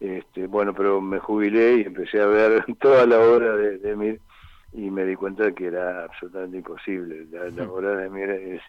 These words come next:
Speaker 1: es vastísima, este, brillante, eh, e quizás imposible de abarcar por alguien, en, en mi caso,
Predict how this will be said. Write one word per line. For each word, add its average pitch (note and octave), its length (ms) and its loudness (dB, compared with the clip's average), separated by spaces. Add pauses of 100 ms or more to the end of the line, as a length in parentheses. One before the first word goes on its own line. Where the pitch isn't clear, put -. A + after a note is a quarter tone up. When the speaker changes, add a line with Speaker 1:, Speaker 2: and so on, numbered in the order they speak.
(440)
Speaker 1:
es F2+ 160 -16
vastísima, G#2+ 1000 -6 (340)
este, F2+ 460 -8
brillante, G2+ 1600 0
eh, - 80 -20 (340)
e G2 220 -8 (300)
quizás G#2 320 -2
imposible A2+ 640 0
de G#2+ 60 8
abarcar G#2 460 2
por G#2+ 240 0
alguien, A2 500 -2 (260)
en, G#2 280 -16
en G#2+ 220 -4
mi G#2+ 160 -2
caso, C3 520 0